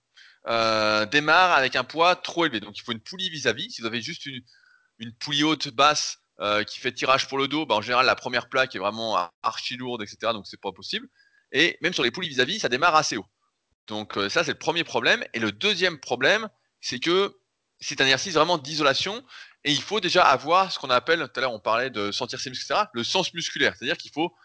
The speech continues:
savoir déjà utiliser ses épaules pour faire le mouvement. Sinon,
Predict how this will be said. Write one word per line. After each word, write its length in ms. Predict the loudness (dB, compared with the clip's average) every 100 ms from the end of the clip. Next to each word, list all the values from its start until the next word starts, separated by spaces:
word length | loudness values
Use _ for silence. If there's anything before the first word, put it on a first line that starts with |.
| _ _ _ _ _
savoir 420 | -2 4 6 6
déjà 300 | 4 4 2 -2 -14
utiliser 420 | -12 -10 -8 -8
ses 180 | -6 -6
épaules 280 | -6 -6
pour 160 | -6 -2
faire 160 | 2 2
le 60 |
mouvement. 260 | 2 -10 -10
Sinon, 500 | -10 -8 -6 -6